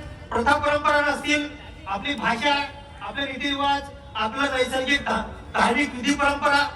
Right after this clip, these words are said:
हे सर्व आपलं संरक्षण करावं लागेल. हे आपण लक्षात ठेवा.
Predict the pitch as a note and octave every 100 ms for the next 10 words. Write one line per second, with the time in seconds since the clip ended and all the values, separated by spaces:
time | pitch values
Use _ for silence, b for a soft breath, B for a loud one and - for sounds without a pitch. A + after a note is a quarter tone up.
0 | - - C#4+ D4 D#4+ E4+ D#4 E4 D#4+ C#4+
1 | C#4 C#4+ C4+ B3 A#3+ G#3+ G3+ D#3 - -
2 | - - - - - A3+ C4+ C4+ C4 A#3+
3 | B3+ B3+ C4 C4 C4+ C4